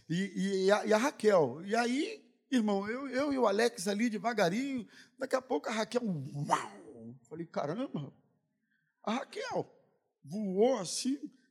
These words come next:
daí a pouco ela passa de volta, uau! Falei, "Gente,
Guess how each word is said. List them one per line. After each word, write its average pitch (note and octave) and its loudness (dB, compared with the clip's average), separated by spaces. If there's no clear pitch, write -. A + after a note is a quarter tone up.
daí B3 -4
a B3 -2
pouco C#4+ -6
ela B3 -2
passa B3+ -2
de F#3 -8
volta, A3 -6
uau! D#3 -6
Falei, G3 -10
"Gente, F#3+ -4